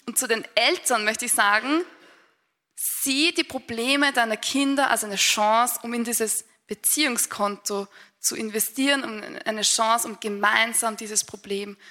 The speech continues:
zu bestehen. Und dann lerne von dem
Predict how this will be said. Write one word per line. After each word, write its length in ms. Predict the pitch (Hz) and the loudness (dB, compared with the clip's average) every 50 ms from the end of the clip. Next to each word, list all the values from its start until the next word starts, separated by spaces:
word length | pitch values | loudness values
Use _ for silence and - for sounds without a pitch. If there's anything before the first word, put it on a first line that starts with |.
| - _ _ | -20 _ _
zu 400 | - - - 208 202 202 196 208 220 _ _ - | -2 -2 -2 -2 -4 -10 -10 -12 -16 _ _ -6
bestehen. 600 | 220 196 - - - - 208 196 196 196 196 190 _ _ _ _ _ _ _ _ _ _ _ _ _ _ _ _ - - _ - | -2 0 2 2 2 0 -2 -4 -4 -6 -6 -10 _ _ _ _ _ _ _ _ _ _ _ _ _ _ _ _ -20 -16 _ -10
Und 200 | 240 - - - | -10 -6 -2 0
dann 400 | 240 220 240 269 294 311 320 - - - - - _ _ _ _ _ _ _ _ _ _ _ _ _ _ _ _ _ - - | 2 2 2 2 2 0 -2 -2 -8 -20 -20 -20 _ _ _ _ _ _ _ _ _ _ _ _ _ _ _ _ _ -12 -8
lerne 680 | 233 226 226 226 233 247 262 285 294 302 320 330 311 | -6 -6 -2 0 2 4 4 4 4 2 2 0 0
von 260 | 311 - 247 226 226 - - | -2 -6 -6 -6 -6 -6 -6
dem 500 | - 220 226 247 262 285 311 330 339 349 | -4 -4 -2 0 2 2 2 2 0 -2